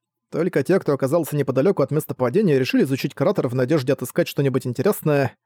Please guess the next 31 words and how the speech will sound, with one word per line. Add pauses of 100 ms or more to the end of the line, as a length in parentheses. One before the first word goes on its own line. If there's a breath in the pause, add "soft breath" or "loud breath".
(220)
Часто
ценные
находки
становились
причиной
конфликтов. (380)
На
месте
падения
метеора
образовался
огромный
кратер. (440)
Потом
с
умопомрачительной
скорости
с
неба
прилетел
гроб. (580)
Он
беззвучно
исчез
в
земной
толще, (300)
где
и
остался
лежать,